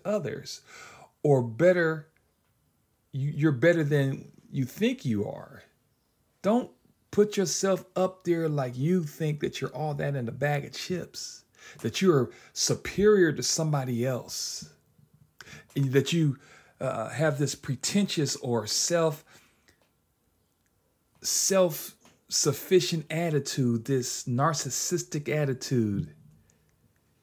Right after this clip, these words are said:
an aggrandizing attitude, self-aggrandizing attitude. See, some people who are pretentious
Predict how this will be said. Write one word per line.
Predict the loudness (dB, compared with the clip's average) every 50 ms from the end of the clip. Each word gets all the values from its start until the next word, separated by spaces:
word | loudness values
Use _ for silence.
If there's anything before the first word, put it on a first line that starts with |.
| _ _ _ _ _ _ _ _ _ _ _ _ _ _ _ _ _ _ _ _ _ _ _ _ _ _ _ _ _ _ _ _ _ _ -4
an | -4 -4 -4 -4 2 4
aggrandizing | 6 6 6 6 6 2 0 -2 -8 -12 -8 0 2 2 4 4 2 2 2 2 2 2 2 0 -2 -2 -4 -4 -2 0 0 0 -2
attitude, | -2 -6 -8 -8 -8 -8 -8 -10 -10 -10 -10 -6 -4 -2 -2 -2 -4 -6 -8
self-aggrandizing | -8 -8 -4 -2 0 0 0 -2 -6 _ _ _ _ _ _ -20 _ _ -2 2 2 4 4 6 4 4 4 4 4 4 4 2 0 -2 -2 -2 -2 -2 0 -2 -2 -4 -4 -6 -4 -4 -4 -4 -4 -6 -8 -10 -8
attitude. | -6 -4 -4 -4 -6 -8 -10 -8 -6 -6 -6 -6 -8 -12 -14 -16 _ _ _ _ _ _ _ _ _ _ _ _ _ _ _ _ _ _ _ _ _ _ _ _ _ -20 -20 -14 -6
See, | -2 2 4 6 6 4
some | 2 0 2 2 2 2
people | 0 2 0 0 2 2 0
who | 2 2 2 2
are | 2 0
pretentious | -2 -6 -8 -8 -8 -8 -8 0 2 4 4 4 0 -2 -6 -6 -6 -6 -8 -8 -8 -8 -10 -14